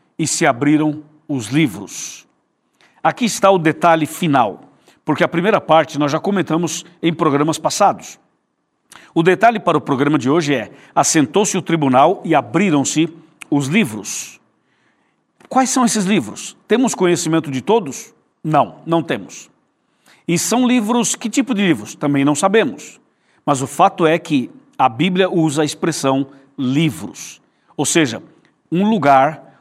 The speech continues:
onde Deus faz registros. Agora, a Bíblia não menciona todos os livros, mas menciona pelo menos três deles.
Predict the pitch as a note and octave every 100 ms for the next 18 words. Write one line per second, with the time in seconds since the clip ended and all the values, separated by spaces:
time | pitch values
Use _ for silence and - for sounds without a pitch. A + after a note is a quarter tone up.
0 | _ E3 E3 E3+ B2 C#3+ D#3+ - - C#3
1 | C3+ - - B2+ C3+ A2 D#3+ - - -
2 | - - _ _ _ _ - E3+ D#3+ D#3+
3 | - D#3 A#3+ A#3 G3 A3 D#3+ G3 F#3 -
4 | G3 A3 A#2+ A#2 E3 B2+ F#2+ G#2+ D#3 F#3+
5 | A#3 A3 G#3+ G3+ E3 D3 F#3+ - - -
6 | _ - F#3 C#3+ G2+ A#2+ F#2 - - -